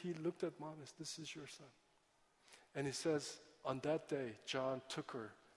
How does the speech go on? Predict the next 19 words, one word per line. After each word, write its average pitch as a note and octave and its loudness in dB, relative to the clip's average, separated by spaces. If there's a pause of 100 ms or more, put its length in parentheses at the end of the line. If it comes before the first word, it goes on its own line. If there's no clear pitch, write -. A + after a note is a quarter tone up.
into B2 -6
her A#2 -2
home A#2 -2 (920)
and F#2 -10
took, - -8 (160)
took - -6
care C3+ -4
of A#2 -8
her. G2+ -18 (1200)
Even C#4+ 12
in C#4 12
the G3+ 12
last G#3+ 12
minute G#3+ 12
of G3 12
his F#3+ 8 (100)
earthly A#3 12
journey, F3+ 10 (560)
he A#3 6